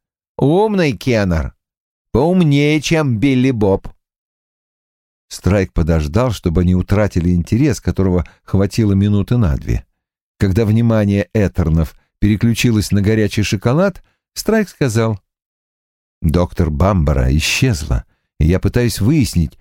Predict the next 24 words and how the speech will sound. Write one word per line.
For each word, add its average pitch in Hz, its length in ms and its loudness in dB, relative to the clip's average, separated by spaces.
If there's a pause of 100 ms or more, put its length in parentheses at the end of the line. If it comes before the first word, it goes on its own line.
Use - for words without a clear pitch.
(120)
что - 260 -2
с - 80 -4
ней 123 100 2
приключилось. 110 880 -2 (480)
По - 120 0
слухам, 110 680 0 (320)
Гильерм 110 680 2
что-то 139 340 -2
говорил 110 540 0
о 98 80 2
докторе 101 520 -2
Бамбара 95 680 0 (180)
после 107 300 0
ее 110 240 2
исчезновения». 101 960 -2 (1300)
Дебора 92 420 0
не 127 140 2
откликнулась. 85 840 0 (460)
Трудно 123 320 0
было 139 180 0
понять, 117 480 0 (200)
слушает 120 640 0
она 87 360 0 (180)
или 104 460 0